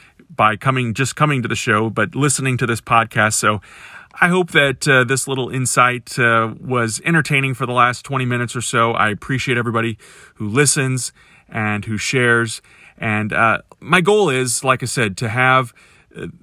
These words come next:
the wrestling show, The Reality Reborn, edited,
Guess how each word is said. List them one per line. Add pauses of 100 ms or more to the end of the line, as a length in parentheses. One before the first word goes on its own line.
the
wrestling
show,
The
Reality
Reborn, (100)
edited,